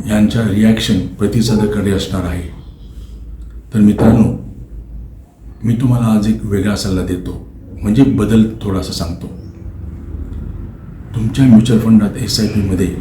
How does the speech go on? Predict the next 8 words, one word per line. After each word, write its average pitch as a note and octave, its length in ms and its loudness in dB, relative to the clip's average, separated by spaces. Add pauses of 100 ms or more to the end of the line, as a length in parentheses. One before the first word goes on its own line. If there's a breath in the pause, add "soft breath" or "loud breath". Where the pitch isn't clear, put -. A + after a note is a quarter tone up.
(240)
किंवा A2+ 180 0
तुमच्या G#2+ 280 0
सम-, G2+ 380 2
सह-, - 840 -2
समभागामध्ये G2+ 920 2 (2250)
ऑइल C3 440 4
मार्केटिंग A2 540 2
कंपनीज F#2+ 800 0